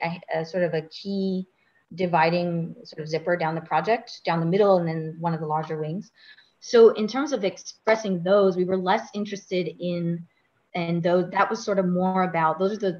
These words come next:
the quickest, as we'd say, the quickest connections, um, on site, right? Uh, and, and that it's really more about the fact that this,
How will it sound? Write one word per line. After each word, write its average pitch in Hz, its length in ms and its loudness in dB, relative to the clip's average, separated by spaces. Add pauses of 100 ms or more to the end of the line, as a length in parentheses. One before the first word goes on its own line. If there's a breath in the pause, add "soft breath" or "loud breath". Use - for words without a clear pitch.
the 170 100 -8
quickest, 180 500 -4
as 165 200 -4
we'd 170 200 -8
say, 156 220 -6
the 151 100 -8
quickest - 440 -8
connections, 160 680 -8 (400 soft breath)
um, 156 320 -2 (300)
on 214 200 4
site, - 360 -6
right? 165 300 -4 (100)
Uh, 160 300 -2 (120)
and, 170 540 -4 (160)
and 170 400 -4
that 165 240 -4 (240)
it's - 340 -8
really 208 320 2
more 185 380 2
about 165 580 0
the 156 380 -8 (120)
fact 170 280 -2
that 160 260 -8
this, 165 400 -12